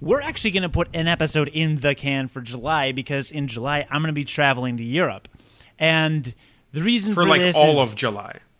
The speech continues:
Speaker 1: for pretty, well, the second half of July. Um, so my girlfriend has some interests in Madrid and wants to go check them out, so she's gonna be staying there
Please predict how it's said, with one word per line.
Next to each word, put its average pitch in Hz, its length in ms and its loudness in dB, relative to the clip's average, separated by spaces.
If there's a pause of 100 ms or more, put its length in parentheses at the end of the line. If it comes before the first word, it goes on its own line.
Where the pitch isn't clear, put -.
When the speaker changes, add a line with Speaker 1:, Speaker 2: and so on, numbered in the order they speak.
Speaker 1:
for 196 260 0
pretty, 196 760 0
well, 208 300 0
the 196 100 0
second 208 280 0
half 139 280 0
of 135 80 -4
July. 110 480 -4 (400)
Um, 147 420 2 (460)
so 160 720 2 (600)
my 175 120 -2
girlfriend 196 360 2
has 175 220 2
some 156 220 -2
interests 160 560 -2
in 156 260 -4
Madrid 151 340 0
and 147 120 0
wants 135 240 -2
to 139 80 -12
go 123 100 -4
check 123 260 -10
them 143 160 -10
out, 240 240 -4
so 202 140 -6
she's 180 260 -4
gonna 180 220 -2
be 160 380 -4
staying 151 400 0
there 143 380 0